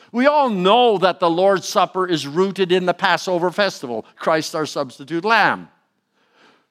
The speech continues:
But it's rooted in far more than that.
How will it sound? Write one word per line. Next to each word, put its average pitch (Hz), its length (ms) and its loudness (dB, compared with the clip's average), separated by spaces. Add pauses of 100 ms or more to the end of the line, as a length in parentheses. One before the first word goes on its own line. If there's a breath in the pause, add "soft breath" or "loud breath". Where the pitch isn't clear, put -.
(840)
But 208 140 2
it's 226 200 -4
rooted 240 380 -2
in 226 140 0
far 220 420 0
more 202 300 2
than 131 200 -4
that. 101 500 -10